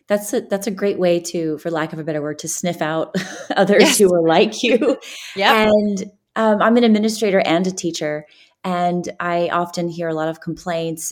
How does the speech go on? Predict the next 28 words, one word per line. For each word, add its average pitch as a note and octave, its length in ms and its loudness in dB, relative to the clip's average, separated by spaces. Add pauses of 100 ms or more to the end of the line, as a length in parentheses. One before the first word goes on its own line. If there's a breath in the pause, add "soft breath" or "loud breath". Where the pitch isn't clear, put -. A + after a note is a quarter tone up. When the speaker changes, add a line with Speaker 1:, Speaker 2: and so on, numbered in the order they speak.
Speaker 1:
and D#3 400 -4
negative D#3 340 -4
comments D3+ 600 -6
and, D3+ 380 -6 (380 soft breath)
you F3 80 -12
know, E3 380 -6
uh, - 240 -6 (140)
"Oh, G3 400 2
this G3+ 140 0
student G3 380 -2
is F#3 180 -4
this, D3+ 340 -4
and F3 120 -6
this G3 140 -4
student G3+ 360 -6
does F#3 260 -2
this, F3 260 -2
and E3+ 80 -6
I E3+ 80 -2
can F3+ 220 -4
never A3 260 2
get G#3 160 -4
him F#3 240 -2
or F#3 60 -4
her F3+ 160 -2
to E3+ 80 -4
do E3+ 180 -6
this." D#3 320 -4